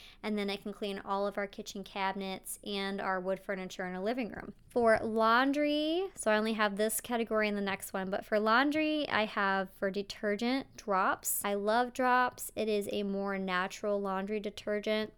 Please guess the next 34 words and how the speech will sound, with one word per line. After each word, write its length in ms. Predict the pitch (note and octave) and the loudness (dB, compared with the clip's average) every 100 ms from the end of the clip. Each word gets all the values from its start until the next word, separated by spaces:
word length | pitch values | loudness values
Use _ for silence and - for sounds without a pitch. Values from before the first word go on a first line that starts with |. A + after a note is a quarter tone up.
| - | -2
Our 160 | A3 C#4 | 0 0
kids 380 | - C#4+ C4+ - | 2 2 2 0
all 240 | - A3+ A#3+ | 0 2 2
have 240 | A#3 A3 | 0 -2
sensitive 460 | - G3+ - G#3+ G#3 | -4 -6 -4 -6 -6
skin, 380 | - F#3+ G3 | -4 -4 -4
so 120 | G3+ G3 | -4 -4
this 180 | G3 | -4
is 140 | G#3 G3+ | -4 -2
a 80 | G3 | -2
really 300 | F#3+ F#3+ F#3+ | -2 -4 -2
great 280 | F#3 F#3 | -2 -2
detergent 580 | F#3+ F#3+ G3 F#3+ G3 F#3+ | -4 -6 -2 -2 -2 -6
for 140 | - F#3+ | -6 -2
them. 340 | F#3 F3+ F#3 | 0 0 -2
They 240 | F3+ F#3 - | -2 -4 -4
don't 200 | F#3 F#3+ | -6 -4
break 200 | F#3+ F3+ | -4 0
out 200 | F#3 F#3+ | 0 0
in 140 | F#3 | -2
rashes, 640 | F#3 F#3 F#3 - F#3+ F#3 F3 - | -2 -2 -2 0 2 0 -2 -6
and 340 | F#3 F3+ F#3 | -6 -4 -6
it 200 | G#3 - | -6 -8
cleans 360 | - G#3 G#3 G3+ | -10 -6 -6 -4
up 140 | G3+ - | -6 -6
really 320 | F#3+ G3 G3+ | -4 -2 -2
well. 440 | F#3+ F3 F3 F3 G3 | 0 -2 0 0 0
I 120 | G#3+ | 2
also 420 | - A3 - D4 | 4 4 4 2
have 400 | C4 B3 A#3 A3 | 4 6 6 4
the 220 | G#3+ G#3 G#3 | 0 2 4
O 160 | G3+ | 2
three 260 | G3+ A3+ G#3+ | 0 -2 0
Waterworks 1040 | G3+ F#3+ G3 F#3+ F#3+ F#3+ F#3 - - - | 2 2 2 0 0 2 0 -6 -8 -6